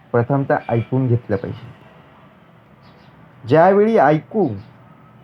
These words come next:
त्यावेळीलाच आपल्याला ते सांगता येईल, बरोबर की नाही? कारण वेळ ही कोणाला सांगून येत नाही,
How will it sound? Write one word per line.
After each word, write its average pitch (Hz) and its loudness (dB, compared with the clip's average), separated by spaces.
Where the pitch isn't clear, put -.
त्यावेळीलाच 170 2
आपल्याला 143 0
ते 160 -6
सांगता 113 -6
येईल, 95 -6
बरोबर 104 -2
की 123 -8
नाही? 92 -10
कारण 139 0
वेळ 147 4
ही 185 2
कोणाला 165 0
सांगून 131 0
येत 127 -2
नाही, 95 -8